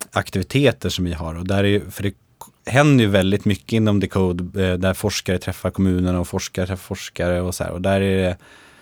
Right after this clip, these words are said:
viktigt att, eh, få ut de resultaten så att inte det liksom bara är bland de personerna som var med vid just den aktiviteten, utan få ut det och,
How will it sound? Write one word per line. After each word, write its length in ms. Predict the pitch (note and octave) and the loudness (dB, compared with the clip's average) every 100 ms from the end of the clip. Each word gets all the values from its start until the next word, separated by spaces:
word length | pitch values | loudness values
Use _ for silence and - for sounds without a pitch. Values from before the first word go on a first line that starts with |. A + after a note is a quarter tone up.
| - _ | -20 _
viktigt 420 | G2+ G2+ - F2+ | -2 -2 -2 -6
att, 280 | F2+ - - | -6 -8 -10
eh, 220 | F2+ F2 | -6 -6
få 220 | E2+ - A#2+ | -6 2 4
ut 200 | B2 - | 4 2
de 140 | G2+ | 0
resultaten 520 | F#2+ - F2+ F2 F#2 | 0 -2 -4 -2 -2
så 80 | F2+ | -4
att 100 | E2+ | -2
inte 200 | F2+ - | -4 -2
det 160 | E2+ D#2+ | -6 -6
liksom 280 | E2 E2 - F2 F2+ F#2+ - | -8 -10 -10 -10 -6 -6 -8
bara 420 | G2+ G2 F#2+ F#2 | -4 2 4 6
är 180 | F#2 F2+ | 4 2
bland 420 | F2+ F2+ F#2 F#2 | 0 0 2 2
de 160 | F2+ F2+ | 2 0
personerna 500 | F#2+ F#2+ F2+ E2+ E2+ | -2 -2 -2 -2 -2
som 160 | - | 0
var 120 | F#2 F#2 | 2 4
med 380 | G#2 A#2+ F#2 | 6 6 4
vid 120 | E2+ E2+ | 0 -2
just 200 | F2 - | -4 -6
den 140 | D#2+ | -8
aktiviteten, 600 | D#2+ - E2 G#2+ D#2+ - | -8 -10 -6 -6 -6 -8
utan 220 | - - | -8 -8
få 140 | G2 A2 | 0 2
ut 160 | G2 - | 2 -2
det 200 | F2 F2 | -4 -4
och, 400 | D2+ E2 - | -4 -10 -12